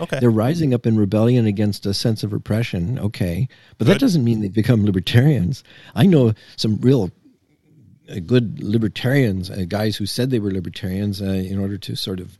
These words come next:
Speaker 2: say that, show their rebelliousness against the state, but they were, they were, they were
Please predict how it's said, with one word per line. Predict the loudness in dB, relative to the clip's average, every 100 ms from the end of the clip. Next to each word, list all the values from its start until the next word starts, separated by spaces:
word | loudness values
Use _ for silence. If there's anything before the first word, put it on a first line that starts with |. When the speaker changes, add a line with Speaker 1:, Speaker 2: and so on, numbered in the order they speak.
| -14
Speaker 2:
say | -10 -8 -6
that, | -8 -8 -12
show | -8 -4 -2
their | -2 -4 -12 -20 _ -12 -2
rebelliousness | 0 2 4 2 2 -4 -4 -4
against | -4 -4 -4
the | -10
state, | -6 -2 -2 -4 _ _ -20 _ _
but | -4
they | 0 0
were, | 0 -2 -6 _ _
they | -4 0
were, | 0 -4 -12 _ _ _
they | -8 -2
were | 0 0